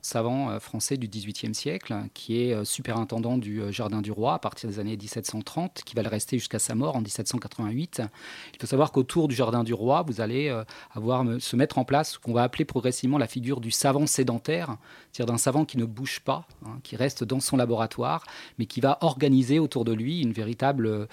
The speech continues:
administration, hein, de voyageurs qui vont lui rapporter, euh, des matériaux. À côté de ça, donc, euh, vous avez naturellement, hein, les, ce qu'on appelle l'histoire naturelle à l'époque, l'agronomie, avec, euh, Parmentier, hein, qui, euh, joue un très grand rôle, là encore, euh,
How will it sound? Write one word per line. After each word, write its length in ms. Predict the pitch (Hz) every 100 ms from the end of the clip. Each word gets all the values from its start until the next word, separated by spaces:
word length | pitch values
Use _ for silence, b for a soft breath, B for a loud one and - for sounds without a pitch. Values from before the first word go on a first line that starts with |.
| B B -
administration, 800 | 139 135 139 - 123 - 190 214
hein, 100 | 117
de 80 | 117
voyageurs 640 | 113 123 123 110 131 170
qui 100 | -
vont 140 | 123 139
lui 120 | 139
rapporter, 560 | 123 - - - 127 -
euh, 140 | 113
des 120 | 110
matériaux. 440 | 120 120 120 107 104 B B B
À 80 | 113
côté 240 | 120 110 110
de 60 |
ça, 220 | - 170
donc, 260 | 160 117 -
euh, 40 |
vous 180 | 110 113
avez 160 | 117 135
naturellement, 580 | 123 - 110 120 139 113
hein, 80 | - -
les, 280 | 113 107 107
ce 80 | -
qu'on 120 | 113
appelle 220 | 110 127
l'histoire 380 | 123 135 - 135
naturelle 460 | 120 - 117 139 175
à 60 |
l'époque, 420 | 113 - 185 - 113 110 B B
l'agronomie, 580 | 110 117 127 123 151 220 _ _ 107
avec, 280 | 110 -
euh, 100 | 104
Parmentier, 580 | 101 113 110 110 - 214 - -
hein, 140 | 120 127
qui, 300 | - 127 123
euh, 200 | 107 107 - B B
joue 200 | 110 139
un 60 | 127
très 180 | - 127
grand 160 | 131
rôle, 240 | 156 220 135
là 120 | 117
encore, 440 | 113 135 139 139
euh, 120 | 110